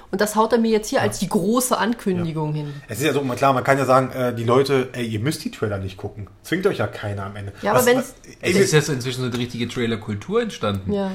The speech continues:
Speaker 2: Ja.
Speaker 3: Dass es vor allem darum geht, wann kommt der erste Trailer? Also es geht ja gar nicht darum, dass der Film kommt, sondern
Speaker 1: Du,
Speaker 3: wann
Speaker 1: du
Speaker 3: kommt der
Speaker 1: freust
Speaker 3: Trailer?
Speaker 1: dich ja dann eigentlich auch drauf, weil das ein
Speaker 2: Ja.
Speaker 1: Film ist,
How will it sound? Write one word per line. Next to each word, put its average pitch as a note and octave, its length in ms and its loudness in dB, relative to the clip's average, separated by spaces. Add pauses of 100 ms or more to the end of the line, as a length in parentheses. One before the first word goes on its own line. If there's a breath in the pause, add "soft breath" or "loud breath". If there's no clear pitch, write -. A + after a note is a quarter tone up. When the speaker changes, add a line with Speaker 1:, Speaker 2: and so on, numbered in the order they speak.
Speaker 2:
Ja. A#2+ 140 -4
Speaker 3:
Dass D#3 160 0
es B2+ 160 -6
vor - 160 -6
allem D#3 200 2
darum D3 220 2
geht, D#3 260 -4 (100)
wann D#3+ 240 -4
kommt D#3 200 0
der C#3 120 0
erste C#3 300 -4
Trailer? B2+ 420 -2 (440 soft breath)
Also A#2 180 -4
es G#2+ 120 -4
geht C#3 100 -4
ja B2 80 -4
gar B2 80 -2
nicht G#2+ 120 -6
darum, A#2 140 -4
dass G#2 120 -6
der G#2 100 -4
Film E3+ 280 -2
kommt, G#2 200 -6
sondern G#2 180 -2
Speaker 1:
Du, A#3+ 80 4
Speaker 3:
wann - 60 -2
Speaker 1:
du A3 80 2
Speaker 3:
kommt G3+ 80 -4
der G2 60 -4 (100)
Speaker 1:
freust A#3 140 4
Speaker 3:
Trailer? F4+ 120 0
Speaker 1:
dich - 120 -2
ja D4+ 80 0
dann C4+ 140 -4
eigentlich G#3+ 380 -4
auch G3+ 140 -4
drauf, F3+ 320 -4
weil F#3+ 80 -2
das F#3+ 140 -6
ein A3 40 2
Speaker 2:
Ja. C3 160 4
Speaker 1:
Film C4+ 160 4
ist, C#4+ 160 -4